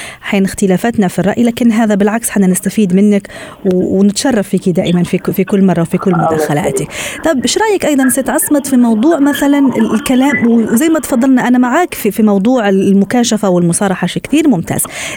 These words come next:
Speaker 1: لكن ماذا أيضًا عن المكاشفة الشكل، بشكل مبالغ فيه عن، آه، تجارب عاطفية سابقة، ممكن خطوبة فاشلة، ممكن زواج فاشل، لكن بشكل مبالغ فيه في كل مرة؟
Speaker 2: نعم. هلا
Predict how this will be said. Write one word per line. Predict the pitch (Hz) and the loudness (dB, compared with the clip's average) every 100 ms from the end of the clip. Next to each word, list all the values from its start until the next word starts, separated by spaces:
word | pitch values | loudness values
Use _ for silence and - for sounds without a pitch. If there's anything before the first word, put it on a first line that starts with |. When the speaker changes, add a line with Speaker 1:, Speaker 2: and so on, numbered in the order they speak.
| 294 | -4
Speaker 1:
لكن | 285 311 | 0 0
ماذا | 381 370 - | 0 0 0
أيضًا | 320 277 277 | 0 2 0
عن | 247 | 2
المكاشفة | 240 233 233 269 247 254 | 2 2 0 -2 0 0
الشكل، | 226 208 - 262 - | 2 2 0 -4 -2
بشكل | 196 190 240 254 220 | -2 0 -2 0 2
مبالغ | 214 247 254 | 2 2 0
فيه | 240 - 269 | -2 0 0
عن، | 208 220 220 - - - | 2 0 0 -8 -8 -4
آه، | 185 | -2
تجارب | 226 247 269 226 | 0 0 0 -2
عاطفية | 226 233 233 220 | -2 -2 2 2
سابقة، | 202 262 247 240 233 226 | 2 0 0 0 0 4
ممكن | 220 214 214 208 | 4 4 2 0
خطوبة | - 202 233 196 | -2 0 0 0
فاشلة، | 190 254 247 240 226 | 2 0 2 2 2
ممكن | 214 208 208 190 | 4 2 2 0
زواج | 180 185 226 214 | 2 2 2 2
فاشل، | 233 240 233 | 0 0 0
لكن | 233 240 220 | 0 2 2
بشكل | 208 262 - - - - - | 0 -2 -4 -6 -12 -8 2
مبالغ | 196 202 208 196 226 226 | 4 4 4 2 2 2
فيه | 208 - 233 202 | 0 0 0 2
في | 190 208 | 0 0
كل | - 208 | 0 2
مرة؟ | 180 170 | 2 0
Speaker 2:
نعم. | 123 - 233 - - - - - - _ - - | -4 -8 -16 -16 -14 -14 -18 -20 -20 _ -14 -4
هلا | 233 | -2